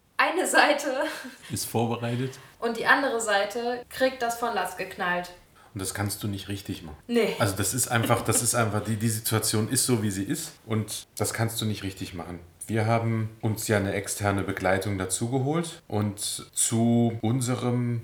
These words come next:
Speaker 2: Vorteil hat sich herausgestellt, dass sehr viel des Unverständnisses, das hat sich komplett auf diesen externen abgeladen, bei einigen, die haben wirklich gesagt haben, "Mit dem will ich nicht mehr zusammenarbeiten, wenn der das nächste Mal wiederkommt, der erzählt ja nur Quatsch, was soll das denn?"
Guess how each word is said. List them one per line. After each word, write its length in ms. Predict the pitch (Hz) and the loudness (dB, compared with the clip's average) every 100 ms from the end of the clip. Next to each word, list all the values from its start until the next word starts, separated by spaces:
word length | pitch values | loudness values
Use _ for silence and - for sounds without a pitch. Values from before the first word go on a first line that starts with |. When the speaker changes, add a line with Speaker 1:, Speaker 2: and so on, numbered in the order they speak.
| - | -8
Speaker 2:
Vorteil 720 | - 104 113 - 147 160 180 - | -4 0 0 0 -2 -2 -4 -2
hat 180 | 120 - | -2 0
sich 160 | 110 | 2
herausgestellt, 760 | 104 90 143 - - - 135 131 | 4 6 4 4 0 0 0 0
dass 200 | 107 - | 0 2
sehr 220 | 110 131 | 4 2
viel 580 | - - 127 139 139 127 | -2 -4 2 4 4 2
des 180 | - | -4
Unverständnisses, 1700 | - 131 131 - 101 - 98 95 92 - 117 - 95 92 - - - | -2 0 0 0 -2 -2 -2 -2 -4 -4 -4 -2 -2 -2 -2 -2 -4
das 140 | - 120 | 0 2
hat 140 | 117 | 2
sich 120 | 117 | 0
komplett 760 | - 127 117 - 143 165 175 - | 2 4 4 6 8 8 6 0
auf 220 | - 123 - | 2 2 2
diesen 460 | 123 117 117 110 - | 2 4 2 0 -2
externen 680 | 123 - - 117 113 113 117 | 2 4 4 6 6 6 6
abgeladen, 760 | 123 - - 95 85 92 131 143 | 8 8 8 8 8 6 4 4
bei 180 | 107 110 | 4 8
einigen, 420 | 113 120 107 92 | 10 10 8 4
die 100 | 82 | 0
haben 80 | 98 | 2
wirklich 160 | 117 117 | 2 2
gesagt 260 | 107 98 | 0 2
haben, 120 | 107 98 - - - 113 | 0 0 -4 -8 -6 -4
"Mit 300 | 113 104 - | 0 0 4
dem 240 | 107 107 95 | 4 4 4
will 100 | 110 | 2
ich 140 | 104 | 2
nicht 180 | 104 - | 0 2
mehr 140 | 95 | 2
zusammenarbeiten, 760 | - 95 110 131 135 120 120 117 | 4 4 4 4 4 4 4 4
wenn 140 | 101 | 2
der 120 | 92 | 4
das 200 | 101 101 | 4 4
nächste 260 | 107 95 - | 2 4 6
Mal 200 | 95 92 | 4 4
wiederkommt, 520 | 131 143 - 120 120 | 4 4 4 4 4
der 100 | 104 | 2
erzählt 320 | 85 - 107 | 0 -2 -2
ja 80 | 101 | -4
nur 240 | 104 101 - | -2 -2 0
Quatsch, 520 | - 135 143 - - | 2 2 2 0 0
was 260 | 101 101 - | -2 0 2
soll 200 | 110 143 | 2 2
das 220 | 147 143 | 2 2
denn?" 280 | 147 147 | 2 2